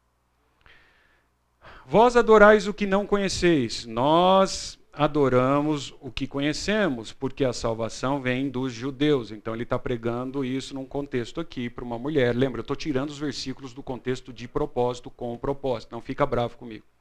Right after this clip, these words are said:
Mas é aqui que, que é o negócio, ó. "Vem a hora, e já chegou." Essa expressão aqui é fantástica. Vem, mas já chegou. É o conceito de já e ainda não.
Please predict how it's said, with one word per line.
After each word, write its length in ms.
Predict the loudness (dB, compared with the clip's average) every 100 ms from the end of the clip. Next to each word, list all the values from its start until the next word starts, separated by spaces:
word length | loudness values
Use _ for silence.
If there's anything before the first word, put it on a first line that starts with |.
| _ _ _ _ _ -16 6
Mas 600 | 8 8 6 4 2 2
é 60 |
aqui 260 | 0 0 -2
que, 220 | 0 -2
que 140 | 0 -2
é 40 |
o 80 | 0
negócio, 440 | 0 2 2 -2
ó. 40 | -4
"Vem 280 | 0 2 4
a 100 | 6
hora, 420 | 6 4 0 -8 _ _ _
e 80 | -4
já 220 | 2 2
chegou." 520 | 4 0 2 4 4 2
Essa 500 | 2 4 2 0 -4
expressão 500 | -4 -4 -2 -2 -2
aqui 320 | -2 -4 4
é 240 | 6 6 4
fantástica. 800 | 0 0 4 2 2 -6 -14 -16
Vem, 500 | 0 2 2 -2 -6 _ _ _
mas 140 | -2
já 80 | -2
chegou. 460 | -2 0 0 -2 -6 _ _ _ _ _ _ -2
É 80 | -2
o 60 |
conceito 480 | 0 0 0 -2 -4
de 120 | -4
já 380 | 2 4 4 2 -10 _ -2
e 120 | 2
ainda 340 | 2 2 2 2
não. 360 | 0 -2 -4